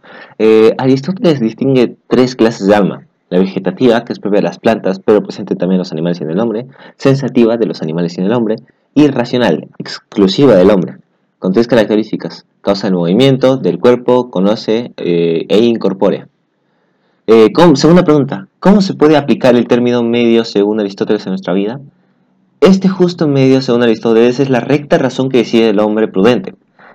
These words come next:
Este término medio es una opción intermedia entre el exceso y el defecto, el cual apunta al equilibrio entre las pasiones y las acciones.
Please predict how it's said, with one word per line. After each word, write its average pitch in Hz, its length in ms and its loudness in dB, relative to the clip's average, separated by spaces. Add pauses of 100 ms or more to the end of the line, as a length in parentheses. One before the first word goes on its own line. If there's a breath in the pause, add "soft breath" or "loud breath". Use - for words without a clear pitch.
(120)
Este 110 220 -8
término 117 360 2
medio 117 220 2
es 117 100 -6
una 123 120 -2
opción 120 300 -6
intermedia 135 480 -4
entre 123 200 -8
el 101 60 -2
exceso 120 440 -2
y 110 100 2
el 78 100 0
defecto, - 480 -4 (340)
el 110 140 0
cual 120 220 4
apunta 127 380 0
al 135 80 4
equilibrio 117 360 2
entre 117 180 -2
las 98 140 -2
pasiones 120 560 -2
y - 60 -14
las 95 120 -8
acciones. - 440 -4